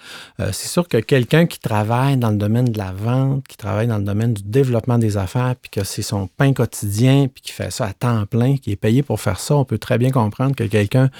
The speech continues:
va s'abonner, euh, au, euh, au compte, euh, premium, d'avoir un compte premium qui va coûter un certain montant par mois.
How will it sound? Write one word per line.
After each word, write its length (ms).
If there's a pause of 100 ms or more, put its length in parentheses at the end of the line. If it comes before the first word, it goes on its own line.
(400)
va 260
s'abonner, 760 (100)
euh, 60 (300)
au, 360
euh, 60 (280)
au 140
compte, 400
euh, 260
premium, 540
d'avoir 320
un 100
compte 220
premium 520
qui 100
va 100
coûter 320
un 80
certain 320
montant 380
par 200
mois. 260